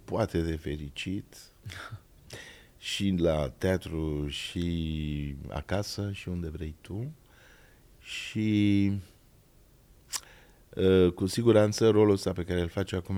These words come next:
Speaker 1: la Botonori, pot să zic, nu? Din casă.
Speaker 2: Da.
Speaker 1: Um, cu rolul ăsta vei mai urca o treaptă. Sunt convins.
Speaker 2: Amin.
Speaker 1: Să veniți să-l vedeți pe Larry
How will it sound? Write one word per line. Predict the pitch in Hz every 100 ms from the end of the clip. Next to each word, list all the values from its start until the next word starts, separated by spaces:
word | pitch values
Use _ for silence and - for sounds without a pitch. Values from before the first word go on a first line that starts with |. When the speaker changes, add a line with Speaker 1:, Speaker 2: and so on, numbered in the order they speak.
| 90
Speaker 1:
la | 82
Botonori, | 78 87 85 85 80 78 78 76 85 - - _ _ _ _ - 71
pot | - 90
să | -
zic, | 67 65 65
nu? | 80 85 -
Din | 76
casă. | 73 76 73 - 78 101 - _ - 98
Speaker 2:
Da. | 95 117 - _ _ _ _ -
Speaker 1:
Um, | 90 92 90 87 82 78 76
cu | 82 - 85
rolul | 95 95
ăsta | 92 - 85 85 80 78 82
vei | 82 78
mai | 76 78
urca | 76 71 85
o | 65 55
treaptă. | - - - - - - - _ _ _
Sunt | - - 71
convins. | - 69 67 62 52 - - - _ - - - - - - - - -
Speaker 2:
Amin. | _ 120 120 95 - - - 110 101 - 101
Speaker 1:
Să | - 85
veniți | 85 85 92 - -
să-l | 85 80
vedeți | 73 76 76 78 - -
pe | 67
Larry | 69 67 64 65 67